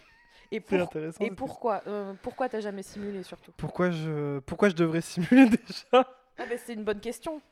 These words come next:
Speaker 2: Mais si,
Speaker 1: En fait,
Speaker 2: si t'en
Speaker 1: j'ai,
Speaker 2: as pas ressenti le besoin,
Speaker 1: j'ai
Speaker 2: déjà, euh.
Speaker 1: jamais,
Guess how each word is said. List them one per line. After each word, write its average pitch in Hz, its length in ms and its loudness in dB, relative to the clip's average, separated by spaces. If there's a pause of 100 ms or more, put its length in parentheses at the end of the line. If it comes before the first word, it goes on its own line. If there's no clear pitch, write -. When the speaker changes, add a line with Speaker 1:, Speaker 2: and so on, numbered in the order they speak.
(120)
Speaker 2:
Mais 208 320 -6
si, - 320 -18
Speaker 1:
En 156 40 -8
fait, 185 140 0
Speaker 2:
si 254 60 -12
t'en 247 100 -4
Speaker 1:
j'ai, 226 60 0
Speaker 2:
as 214 80 0
pas 233 80 -4
ressenti 226 320 -12
le 208 60 -12
besoin, 196 340 -8
Speaker 1:
j'ai 214 80 -4
Speaker 2:
déjà, 151 160 -4
euh. - 20 -4
Speaker 1:
jamais, 165 1120 -4